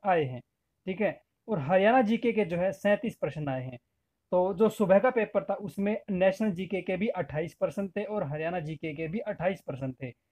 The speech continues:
लेकिन यहाँ पे हरियाणा जीके का जो पोर्शन है इवनिंग वाले पेपर में सैंतीस नंबर का हो गया है।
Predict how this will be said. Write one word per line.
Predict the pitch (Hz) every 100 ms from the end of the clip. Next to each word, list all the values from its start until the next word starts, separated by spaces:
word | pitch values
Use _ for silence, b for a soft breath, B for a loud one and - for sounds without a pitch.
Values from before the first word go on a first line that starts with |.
| _ -
लेकिन | 180 226
यहाँ | 208 175 180
पे | 208
हरियाणा | 175 175 175 202
जीके | 165 185 190
का | 180
जो | 170
पोर्शन | - 160 143 165
है | 190 180
इवनिंग | 160 160 156
वाले | 147 147
पेपर | 147 143 143 147
में | 190
सैंतीस | - 170 165 151
नंबर | 147 135 139
का | 131
हो | 127
गया | 127 131
है। | 135